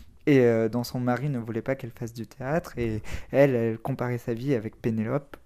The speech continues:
Et, euh, c'était vraiment très beau et ça m'a vraiment touché. Et aussi, euh, il y a une jeune fille, euh, fan de culture japonaise et donc, euh, pas tout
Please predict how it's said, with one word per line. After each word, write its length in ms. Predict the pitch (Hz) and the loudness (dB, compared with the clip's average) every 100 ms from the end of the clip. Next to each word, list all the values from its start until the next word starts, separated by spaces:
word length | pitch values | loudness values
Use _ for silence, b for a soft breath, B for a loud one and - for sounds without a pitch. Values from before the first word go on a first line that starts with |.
| - - | -8 0
Et, 200 | 123 117 | 2 2
euh, 180 | 104 | 0
c'était 320 | 117 - - 131 | -6 -12 -8 -6
vraiment 360 | 131 131 131 | -4 -4 -4
très 180 | - 120 | -4 -4
beau 260 | 117 127 143 | 2 4 4
et 140 | 117 | 0
ça 160 | - 117 | -2 -2
m'a 120 | 107 | 0
vraiment 300 | 113 117 123 | 0 -2 -4
touché. 340 | - - 139 - B B | -6 -2 -2 -2 B B
Et 80 | 135 | 4
aussi, 360 | 123 - 156 139 | 4 0 0 2
euh, 240 | 117 113 | 2 0
il 100 | 117 | -2
y 20 | |
a 40 | 120 | -2
une 100 | 123 | -2
jeune 240 | 120 117 | -2 -4
fille, 400 | 113 143 147 117 | -2 -2 0 0
euh, 160 | 110 107 | -2 -4
fan 300 | - 147 135 | -2 0 0
de 80 | 123 | -2
culture 360 | - 117 120 | -4 -10 -6
japonaise 640 | 117 113 - 123 139 135 - B B - | -4 -4 -2 -2 -2 -6 -16 B B -6
et 100 | 120 | -2
donc, 320 | 131 143 - | -2 -2 -2
euh, 280 | 113 113 110 | 0 0 2
pas 240 | - 151 | 6 6
tout 160 | 151 | 6